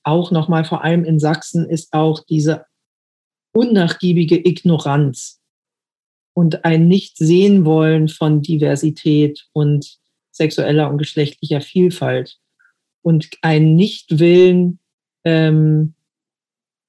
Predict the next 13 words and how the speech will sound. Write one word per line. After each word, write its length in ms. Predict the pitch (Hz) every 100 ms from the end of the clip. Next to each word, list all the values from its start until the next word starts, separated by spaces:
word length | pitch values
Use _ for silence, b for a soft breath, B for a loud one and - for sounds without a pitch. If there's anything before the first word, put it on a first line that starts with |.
| _ _ _ -
diese 220 | 165 160
Diskriminierung 800 | 160 - 180 175 175 175 170 160
abzubauen 960 | 160 - - 185 196 196 214 226 269 - _ _ _ _
und 280 | - 185 170
auch 120 | 165
andere 300 | 151 165 170
Identitäten 800 | 175 165 165 165 156 175 170 170
und 160 | 156 156
queere 220 | 175 160
Lebensweisen 640 | 156 156 151 151 147 151 147
zu 160 | -
akzeptieren. 920 | - - 156 156 - 202 226 254 277 _ _ _ _ _ _ _ _ _
Ähm, 680 | 170 170 170 165 165 170